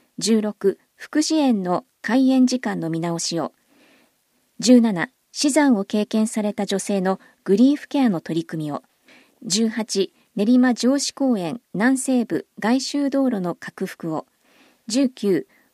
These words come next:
放射七号線の早期開通と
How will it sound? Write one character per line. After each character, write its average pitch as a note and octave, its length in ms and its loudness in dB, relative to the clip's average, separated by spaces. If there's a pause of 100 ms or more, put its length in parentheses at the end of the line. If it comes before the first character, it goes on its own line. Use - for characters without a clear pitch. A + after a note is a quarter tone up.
放 C#4 240 0
射 B3+ 220 -2
七 G#3+ 260 2
号 C4 220 2
線 A#3 280 0
の G#3+ 200 -2 (160)
早 D4 340 -2
期 - 180 -18
開 G#3 200 -4
通 G3 280 -4
と - 280 -6